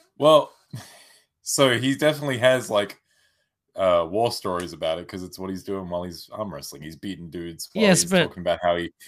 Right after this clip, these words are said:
Speaker 1: fought one-on-one with Captain America in the seventies or eighties.
Speaker 2: When he was
Speaker 1: And then
Speaker 2: frozen.
Speaker 1: Ursa comes up, he's like, "He was still frozen."
Speaker 2: Yeah.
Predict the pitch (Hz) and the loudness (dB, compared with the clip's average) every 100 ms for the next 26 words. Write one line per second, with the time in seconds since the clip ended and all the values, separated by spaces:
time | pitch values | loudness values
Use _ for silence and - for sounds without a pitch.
0 | - - 127 107 92 104 101 104 95 95 | -20 -4 2 2 4 2 2 0 0 0
1 | 120 107 - 90 104 101 95 92 92 85 | 4 4 2 -4 0 0 -2 -8 -6 -8
2 | - - - - 95 95 127 165 170 196 | -6 -6 -6 -6 -8 -8 -12 -12 -8 -8
3 | 180 - 294 - - - 302 294 - 294 | -6 -6 -6 -8 -10 -6 -6 -6 -4 -4
4 | - _ _ _ - 143 147 135 120 110 | -6 _ _ _ -4 0 2 0 0 4
5 | - - 127 147 196 117 110 110 110 107 | 4 6 6 4 2 2 4 2 2 4
6 | 110 - _ _ _ - - 123 131 123 | 4 2 _ _ _ -16 -6 0 0 0
7 | - 147 127 - 151 147 92 82 87 170 | 0 2 2 6 6 6 2 -6 -4 0
8 | 147 113 | 0 0